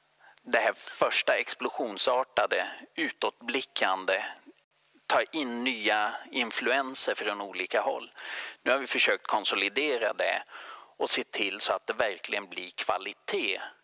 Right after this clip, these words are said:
i alla delar i det vi håller på med. Men man kan ju inte blicka inåt för länge, för då blir man stillastående. Så det vi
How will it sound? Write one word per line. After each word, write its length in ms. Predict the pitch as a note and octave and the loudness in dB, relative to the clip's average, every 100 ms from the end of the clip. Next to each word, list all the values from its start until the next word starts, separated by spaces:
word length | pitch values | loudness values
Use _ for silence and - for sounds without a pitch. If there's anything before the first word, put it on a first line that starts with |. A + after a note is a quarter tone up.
| _ _ | _ _
i 160 | - A2+ - | -4 -4 0
alla 380 | B2 F#2 F#2 | -2 0 -2
delar 600 | G#2 A2 F2 F2 G#2+ F2+ E2+ | -2 0 0 2 0 0 -6
i 80 | - | -6
det 200 | F#2+ E2+ F#2+ | -2 -2 -2
vi 80 | |
håller 240 | F2+ - F2 | -6 -6 -6
på 260 | - E2+ | -6 -6
med. 200 | - G1+ - - _ _ - - - - - | -4 -6 -8 -16 _ _ -18 -14 -12 -14 -4
Men 120 | C#3 | 2
man 140 | C#3+ | 2
kan 140 | C#3+ E3 | 2 -2
ju 20 | |
inte 160 | D3 C#3+ | -2 -2
blicka 280 | D#3 - | 0 2
inåt 400 | E3+ A2+ A2+ G#2+ | 2 2 0 0
för 80 | - | 0
länge, 440 | C#3 D3+ A2 F#2 - - _ _ - | 0 0 -2 -4 -4 -10 _ _ -4
för 100 | D3+ | -2
då 220 | B2+ C#3 - | 0 -4 -6
blir 240 | C#3 A#2 A2+ | -8 -2 0
man 160 | G#2+ | 2
stillastående. 1040 | - - A#2 F#2+ - - F3 C#3 - - - - - - - - | 0 0 -2 2 2 2 0 0 -2 -4 -6 -10 -18 -14 -12 -10
Så 140 | - A3+ | -8 -8
det 380 | A3 E3 D#3+ C3+ | -2 4 4 4
vi 300 | A#2+ A2 | 2 0